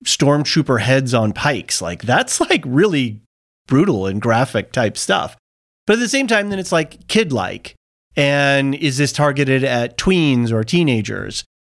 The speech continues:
I'm not sure because it's, it, there's some strong storylines that, uh, appeal in that direction. So, uh, I, I, there were t-, at times during season one where I was confused about what this show was doing. And then suddenly we get Baby Yoda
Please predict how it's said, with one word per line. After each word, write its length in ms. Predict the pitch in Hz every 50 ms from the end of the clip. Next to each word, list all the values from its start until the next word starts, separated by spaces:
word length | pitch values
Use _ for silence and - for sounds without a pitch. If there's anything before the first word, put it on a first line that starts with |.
| _ _ _ -
I'm 120 | 131 131
not 160 | 143 139 127 123
sure 440 | - - 175 151 123 104 78 60
because 300 | 110 123 117 - 135 120
it's, 160 | 123 113 - -
it, 180 | - 147 120 -
there's 180 | 127 123 113 -
some 140 | 131 113 113
strong 760 | - - - 135 131 127 127 127 120 120 117 117 120 - - _ _ _ _ _ _ _ _ _ _ _ -
storylines 640 | - - - 156 147 143 143 131 131 131 127 127 123
that, 220 | 131 123 123 - -
uh, 140 | 123 113 113 -
appeal 440 | 117 113 - - 170 151 139 135 131
in 80 | 123 131
that 200 | 143 151 175 165
direction. 460 | 127 113 92 - - - - - - - -
So, 500 | - - - 151 147 143 139 135 127 - _ _ _ _ _ _ _ _ _ _ _
uh, 320 | 151 160 - 110 151 151 - -
I, 80 | 170 -
I, 40 | - _ _ _ _
there 180 | 175 160 170 165
were 180 | 160 190 185
t-, 140 | 180 - -
at 160 | 165 156 151 -
times 400 | 156 185 185 170 156 147 143 123
during 220 | 143 143 139 135
season 300 | - 151 143 131 131 131
one 180 | 131 127 123 120
where 100 | 120 113
I 100 | 110 107
was 100 | 104 -
confused 540 | - 120 110 113 120 113 98 92 90 - -
about 240 | 104 110 98 - -
what 180 | 120 110 -
this 100 | 117 104
show 200 | - - 120 110
was 160 | 101 98 98
doing. 260 | 110 117 104 98 90 98
And 80 | 110
then 60 | 123
suddenly 300 | 123 156 175 170 160 147 135
we 100 | 131 127
get 260 | 123 131 127 123 - - - - - - _
Baby 240 | - 127 123 117 113
Yoda 560 | 135 170 175 170 165 160 156 156 151 147